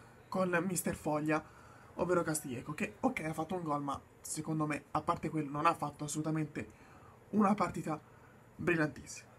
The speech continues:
Io l'ho vista su First Row, vista a spezzoni perché tre minuti sì, uno no per ricaricare la pagina, ma ragazzi, cioè, io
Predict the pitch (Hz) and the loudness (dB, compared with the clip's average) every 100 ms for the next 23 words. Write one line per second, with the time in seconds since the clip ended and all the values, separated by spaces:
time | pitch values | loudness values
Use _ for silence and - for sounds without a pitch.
0 | - 185 190 185 185 185 175 - 185 202 | -6 0 0 -2 -6 -8 -8 -2 0 0
1 | 202 175 180 - - - - - - - | 0 0 -2 -6 -18 -20 -20 -20 -20 -20
2 | - - - - - - - - - - | -20 -20 -20 -20 -20 -20 -20 -14 -12 -6
3 | 175 151 143 - 156 - 131 139 123 113 | -2 -2 -2 -2 -2 -2 -2 -4 -6 -8
4 | 123 117 - - - - - - 175 156 | -10 -12 -16 -20 -20 -20 -6 -2 0 0
5 | 151 180 160 151 156 156 147 147 147 151 | 0 0 2 2 2 0 -2 -4 -2 -2
6 | 151 156 156 185 139 143 165 180 - - | -2 -2 0 0 0 -2 -4 -6 -8 -18
7 | - - - - - - - - - - | -20 -20 -20 -20 -20 -20 -20 -20 -12 -6
8 | 123 143 117 151 - 196 151 117 - - | -2 -2 -4 -6 -6 -4 -6 -8 -12 -16
9 | - - - - - - - - - - | -18 -20 -20 -20 -20 -20 -20 -20 -20 -20
10 | - - - - - - - - - - | -20 -20 -20 -16 -16 -16 -18 -20 -20 -20
11 | - - - - - - - - - - | -20 -20 -20 -20 -20 -20 -20 -20 -20 -16
12 | - 151 | -4 0